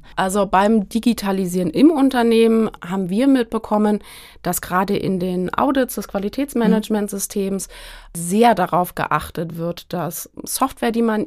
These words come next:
Speaker 1: in diesen Prozessen einsetzt,
Speaker 2: Mhm.
Speaker 1: entsprechend validiert ist. Und das ist natürlich ein extrem großer Aufwand. Wenn ich jetzt zum Beispiel ein Ticketsystem habe, mit dem ich meinen Support manage, dieses Ticketsystem zu validieren, das ist ein Monat Arbeit.
Speaker 2: Okay.
Speaker 1: Und dann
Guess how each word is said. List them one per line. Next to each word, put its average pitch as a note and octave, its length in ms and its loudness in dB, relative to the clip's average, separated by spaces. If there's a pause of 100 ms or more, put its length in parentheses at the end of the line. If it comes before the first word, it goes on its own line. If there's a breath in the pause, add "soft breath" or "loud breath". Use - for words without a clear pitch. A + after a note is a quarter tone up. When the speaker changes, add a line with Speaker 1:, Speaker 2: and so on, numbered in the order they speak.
Speaker 1:
in C4 240 4
diesen A#3+ 220 0
Prozessen A#3 520 -6
einsetzt, G#3 420 0
Speaker 2:
Mhm. - 60 -8
Speaker 1:
entsprechend G3 520 -6
validiert F3 540 -4
ist. C4+ 320 -8 (560 loud breath)
Und D#3 140 -4
das F#3+ 100 -2
ist G3+ 120 -4
natürlich F#3+ 480 -4
ein D3 180 -4
extrem A#3 920 0
großer F#3+ 800 -6
Aufwand. F3 580 -2
Wenn F3+ 160 -4
ich F3+ 100 -10
jetzt - 180 -8
zum F3+ 120 -6
Beispiel F#3 300 -4
ein A3 60 -4
Ticketsystem G#3+ 720 -4
habe, G3 300 -2
mit G3 180 -4
dem G3+ 100 -2
ich G3+ 120 -6
meinen G#3+ 180 -4
Support G#3+ 480 -2
manage, G3+ 540 -2 (480 loud breath)
dieses G#3 260 -2
Ticketsystem G#3+ 720 -2
zu F#3 160 -8
validieren, G#3 640 0 (760 loud breath)
das G3 200 -6
ist F3+ 120 -6
ein G3+ 140 2
Monat G#3 380 2
Arbeit. F3+ 420 -2
Speaker 2:
Okay. G3+ 300 -4
Speaker 1:
Und G3 340 -4
dann G#3 240 0